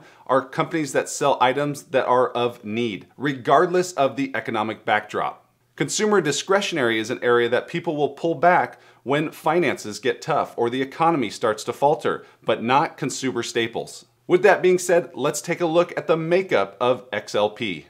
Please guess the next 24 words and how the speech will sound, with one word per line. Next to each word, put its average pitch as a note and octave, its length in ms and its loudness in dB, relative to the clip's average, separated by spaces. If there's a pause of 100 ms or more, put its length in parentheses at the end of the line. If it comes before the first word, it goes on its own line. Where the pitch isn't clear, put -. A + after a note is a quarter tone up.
(280)
X D3 200 -2
L F3+ 100 6
P F#3 220 -4
was E3+ 180 0
launched C#3+ 420 4
by A#2+ 200 4
State - 400 -6
Street C#3+ 340 -6
Global C3 340 0
Advisors. B2 580 0
The B2 100 2
fund D3+ 400 -2
seeks F#3 320 -6
to D#3+ 100 -8
track F3 380 -2
the D#3 80 -8
performance E3+ 580 0
of C#3 180 -4
the C#3+ 80 -2
Consumer E3+ 540 -2
Staples E3 580 -4
Select C3 440 0
Sector F3+ 600 -2
Index A2+ 500 -2